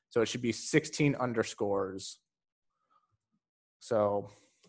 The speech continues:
how do I do, I can do like that, and then just keep on repeating this sixteen more times or fourteen more times,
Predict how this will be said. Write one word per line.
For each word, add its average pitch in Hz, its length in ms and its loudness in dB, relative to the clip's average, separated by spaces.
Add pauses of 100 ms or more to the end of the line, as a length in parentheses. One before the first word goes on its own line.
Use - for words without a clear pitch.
(420)
how 147 80 8
do 160 80 6
I 151 140 10
do, 127 640 6
I 131 80 4
can 131 140 -2
do 113 540 4 (1700)
like - 220 -12
that, 147 560 6 (160)
and 123 100 -4
then 117 240 0
just 107 280 -4 (240)
keep 127 240 0
on 120 200 4
repeating 127 840 2 (1000)
this 113 180 0
sixteen 123 760 -2
more 113 220 0
times 135 480 4
or 107 140 0 (260)
fourteen 120 380 -4
more 110 200 -8
times, 123 600 -2